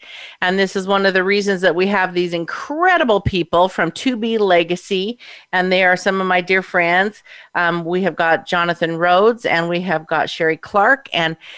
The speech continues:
those of you that already been listening to us, we're gonna pick up back right up where Jonathan left it off because I had to cut him off.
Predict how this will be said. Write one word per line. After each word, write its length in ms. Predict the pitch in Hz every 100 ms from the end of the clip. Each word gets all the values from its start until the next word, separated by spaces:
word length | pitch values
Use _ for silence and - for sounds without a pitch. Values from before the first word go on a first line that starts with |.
| - -
those 220 | 226 254
of 80 | 247
you 120 | 240
that 120 | 220
already 260 | 214 214 220
been 220 | 196 190
listening 340 | 220 - 254
to 200 | 240 269
us, 200 | 247 262
we're 60 | 220
gonna 200 | 202 190
pick 180 | 233 220
up 240 | 165 -
back 260 | 190 170 170
right 460 | 175 175 202 247 320
up 160 | 294
where 120 | 220 208
Jonathan 460 | 220 220 226 214
left 240 | 208 214 202
it 80 |
off 240 | 185 190 -
because 300 | 180 196 165
I 120 | 165
had 180 | 202 -
to 60 |
cut 260 | - - -
him 120 | 151
off. 300 | 73 - -